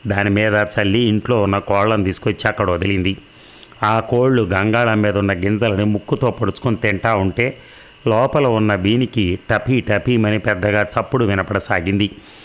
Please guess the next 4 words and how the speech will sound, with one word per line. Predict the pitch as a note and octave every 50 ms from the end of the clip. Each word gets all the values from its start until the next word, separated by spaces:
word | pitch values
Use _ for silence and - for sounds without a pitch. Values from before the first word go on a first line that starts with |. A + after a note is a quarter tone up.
| - - - - - -
సైనికులు | - - A#2 A2 G#2+ A#2 B2 A#2 A2+ B2 A2 G2+ F#2 F2 F2+ - D3+
ఇంటి | A#2+ A#2+ - - A2+ A#2
దగ్గరకు | F#2+ G#2+ A2+ A2 A2
వచ్చినట్టున్నారు. | G#2 - - A#2 G#2+ G2 - F2+ F#2 F#2+ G2 G2 G2 G2+